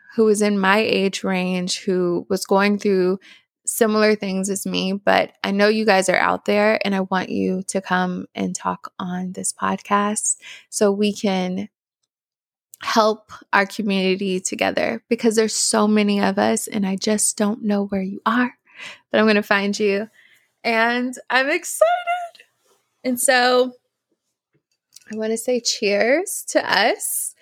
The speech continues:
as we heal together, learn together, and grow together. Oh my God, I sound so eloquent. Hold on.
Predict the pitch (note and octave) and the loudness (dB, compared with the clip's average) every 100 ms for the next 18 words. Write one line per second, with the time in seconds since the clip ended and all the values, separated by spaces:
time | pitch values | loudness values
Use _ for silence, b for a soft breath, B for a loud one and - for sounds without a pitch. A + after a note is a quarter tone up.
0 | B B B _ - A3+ A3+ A#3 A#3 A3+ | B B B _ -4 -4 -4 -4 -2 -2
1 | - G#3+ A3 - A3+ G#3+ G#3+ G#3 A3 A3+ | -2 0 0 0 0 0 2 2 0 -4
2 | _ _ _ - G#3+ A3 A3 A3+ G#3+ G#3 | _ _ _ 0 2 2 0 0 0 2
3 | G3+ G3+ - - G#3+ G3+ F#3+ F#3+ - G3+ | 2 2 0 -2 -2 2 2 2 0 2
4 | G3 F#3+ G#3+ B3 C4 B3 B3 F4 F#4+ - | 4 2 4 4 4 4 2 -2 0 0
5 | - G3+ G3+ - G3 - A#3+ B3+ C4+ - | 0 2 2 2 0 2 2 0 -2 -2
6 | F3+ - | 0 0